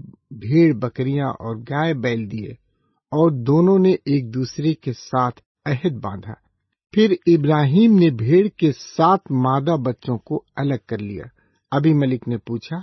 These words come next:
"آپ نے یہ کیوں کیا؟" ابراہیم نے جواب دیا، "بھیڑ کے ان سات بچوں کو مجھ سے لے لیں، یہ اس کے گواہ ہوں کہ میں نے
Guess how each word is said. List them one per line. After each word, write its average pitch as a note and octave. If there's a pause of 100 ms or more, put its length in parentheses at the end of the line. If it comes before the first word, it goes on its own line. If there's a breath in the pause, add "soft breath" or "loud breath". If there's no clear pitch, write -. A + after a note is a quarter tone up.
(220)
"آپ C3+
نے C#3
یہ B2+ (100)
کیوں A3+
کیا؟" G#2 (680)
ابراہیم C#3+
نے B2+
جواب A2
دیا، B2+ (440)
"بھیڑ D#3
کے F3+ (340)
ان F#3
سات F3
بچوں C#3
کو D#3
مجھ B2+
سے -
لے A2+
لیں، G#2+ (600)
یہ F3+
اس F3
کے F#3+ (100)
گواہ D3+
ہوں B2 (520)
کہ D#3+
میں D3
نے F#3+